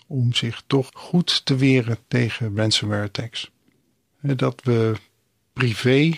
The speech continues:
hier, eh, niet zo bestand tegen zijn, kan ik me voorstellen. Dat je hier bedrijfsmatig niet goed tegen beschermd bent,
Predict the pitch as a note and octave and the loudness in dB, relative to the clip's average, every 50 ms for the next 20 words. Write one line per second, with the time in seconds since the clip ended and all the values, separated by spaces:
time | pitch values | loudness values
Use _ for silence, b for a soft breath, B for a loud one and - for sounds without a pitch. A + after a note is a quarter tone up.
0 | - - C3+ C3+ C#3+ C#3+ C#3+ C#3 B2+ C3 C3+ C3+ C3+ C3 C3 - D3 C#3 C3 B2+ | -4 -6 -2 0 2 2 2 0 0 0 2 2 2 0 0 -2 -2 -2 0 2
1 | B2 B2+ C#3 C3 C3 - C3+ B2+ A#2+ - - - C#3 C3+ C3 B2+ - C3 B2+ A#2 | 2 2 2 2 2 2 2 2 2 0 0 2 2 2 2 4 4 2 2 2
2 | - A#2+ - B2+ A#2+ B2 C3 B2+ - _ _ _ _ _ _ _ _ _ - - | 2 0 2 2 2 2 0 -2 -4 _ _ _ _ _ _ _ _ _ -6 -2
3 | C3+ B2+ A#2+ A2 A#2+ G#2+ - A#2+ A#2 A#2 - - - G#2+ G#2 A2 A#2+ A#2+ b b | -2 0 0 0 -2 -2 -2 -2 -2 0 0 0 0 0 -2 -2 -2 -6 b b
4 | b b b b b b b b b b - B2 B2 - - B2+ A#2+ A2 G2+ - | b b b b b b b b b b -2 0 0 0 2 0 0 0 0 0
5 | A#2 A#2 A2+ - - - A#2 A#2+ C3 C3 - C3+ - - C#3 B2+ - - - C3 | 0 0 0 0 0 2 2 2 2 0 -2 -2 0 2 0 0 0 0 -2 -2
6 | B2+ - C3+ C3 A#2+ - C3 A#2+ - B2+ - - B2+ A#2+ A#2 A2+ G#2+ A2 A2+ A2+ | 0 2 2 2 2 0 0 -2 0 0 0 0 0 0 0 0 0 0 0 0
7 | A2+ A2+ - | -2 -4 -8